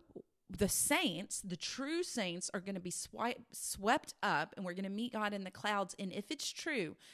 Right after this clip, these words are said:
that the seven-year tribulation is happening while we are up there, there will still be corrupt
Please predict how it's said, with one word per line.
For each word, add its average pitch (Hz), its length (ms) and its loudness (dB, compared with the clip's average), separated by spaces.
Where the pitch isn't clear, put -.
that 196 100 -2
the 202 80 0
seven-year 220 520 -2
tribulation 208 680 -2
is 170 140 -6
happening 202 560 0
while 196 260 2
we 226 160 -2
are 196 240 -4
up - 260 -2
there, 156 340 -2
there 254 240 6
will 311 300 -2
still 269 480 -2
be 202 300 -6
corrupt 196 640 0